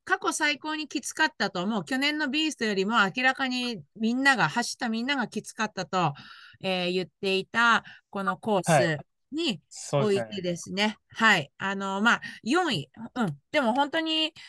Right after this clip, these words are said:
Speaker 1: すごい。タイムがいくつ？三時、に、え？三時間？
Speaker 2: 二時間五十代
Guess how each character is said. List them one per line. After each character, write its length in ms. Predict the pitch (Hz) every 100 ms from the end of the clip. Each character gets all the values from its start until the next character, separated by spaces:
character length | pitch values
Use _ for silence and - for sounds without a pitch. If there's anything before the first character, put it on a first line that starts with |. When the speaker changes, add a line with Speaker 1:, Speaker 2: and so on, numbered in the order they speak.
| -
Speaker 1:
す 180 | - -
ご 220 | 240 302
い。 160 | 226 139 _
タ 160 | - 403
イ 60 | 381
ム 180 | 302 220
が 320 | 190 214 311
い 120 | - 262
く 160 | 240
つ？ 380 | - 185 208 277 -
三 320 | - 262 254
時、 160 | 285 - -
に、 180 | 226 -
え？ 160 | 233 269 _ _ _ _
三 260 | - - 269
時 100 | 277
間？ 160 | 190 165
Speaker 2:
二 180 | 170
時 220 | 180 226 254
間 420 | 254 240 208 190 170
五 480 | 151 151 190 214 233
十 1200 | 196 254 262 262 254 254 247 247 240 240 240 226 - 170
代 220 | 214 202